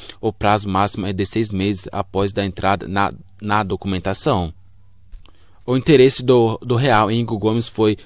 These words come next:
noticiado em março pelo jornal as da Espanha. Apesar de, de estar na mira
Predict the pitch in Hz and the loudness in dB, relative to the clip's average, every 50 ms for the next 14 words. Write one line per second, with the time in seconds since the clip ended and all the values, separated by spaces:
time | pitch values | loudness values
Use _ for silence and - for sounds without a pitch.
0 | - - - 117 113 - - - 117 101 101 113 107 101 95 98 107 107 - - | -12 -8 -4 -4 -4 -4 -4 -2 -2 0 0 0 0 0 0 0 0 -2 -4 -8
1 | - - 101 104 104 107 98 101 104 104 87 92 101 101 98 98 104 117 - - | -4 -2 -2 0 0 0 0 2 2 2 2 2 0 0 0 0 -2 -2 -4 -6
2 | - 92 92 95 76 78 107 - - 110 95 87 98 107 117 123 123 - 95 117 | -6 -4 -4 -2 -2 -2 -4 -4 -2 -4 -2 0 0 0 2 2 0 0 0 -2
3 | 117 - - 107 104 101 92 92 98 98 95 95 | -4 -4 -2 -2 -2 -2 0 0 0 0 -2 -2